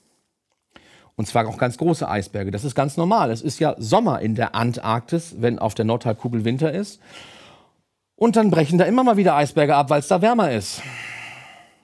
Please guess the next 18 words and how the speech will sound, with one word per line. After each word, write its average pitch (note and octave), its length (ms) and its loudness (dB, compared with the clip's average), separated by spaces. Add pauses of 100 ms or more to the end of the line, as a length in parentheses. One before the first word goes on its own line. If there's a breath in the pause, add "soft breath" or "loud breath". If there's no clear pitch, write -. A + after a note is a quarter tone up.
(100)
Okay. D3 400 0 (1080 loud breath)
Eine C#3 100 -2
andere A3+ 260 2
Meldung. G#2+ 440 0 (840 soft breath)
Rettung B3 480 0
aus G3 300 -2
dem G#3 180 -2
Packeis. - 720 -6 (680 loud breath)
Seit C3+ 300 2
Weihnachten F#3+ 480 0
saßen D#3 380 0
zweiundfünfzig F#3 760 -2
Menschen, D#3 520 -2
Wissenschaftler, E3+ 600 -2
Touristen E3+ 500 -2
und C#3+ 140 -2
die C#3+ 60 -4
Besatzung D#3 560 -2